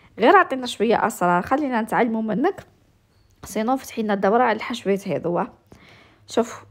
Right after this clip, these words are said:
ها هو الحشو كان بنين بزاف بزاف بزاف، فوق ال-، يعني فوق الخيال، عجبني انا، مميز.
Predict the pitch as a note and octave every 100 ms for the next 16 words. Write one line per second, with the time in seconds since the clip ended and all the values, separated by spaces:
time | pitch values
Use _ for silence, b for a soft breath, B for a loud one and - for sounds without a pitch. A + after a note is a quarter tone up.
0 | - B3 B3+ A3 - C4 A#3+ A#3+ A#3 G#3
1 | F3 A#3 C4 F#3+ F#3+ F3 - - A3 A3
2 | F3+ - - D4+ E4 - G#3+ A#3+ G#3+ G3
3 | F3+ - F#4+ - A#3 G#3+ G#3+ - - E4
4 | D4 C4+ B3 A3+ - - F4 - C#4+ G#3+
5 | F3+ D#3 - F#3 C4+ A#3+ G3+ D#3+ - G3+
6 | D#4 D4+ B3 D#4+ -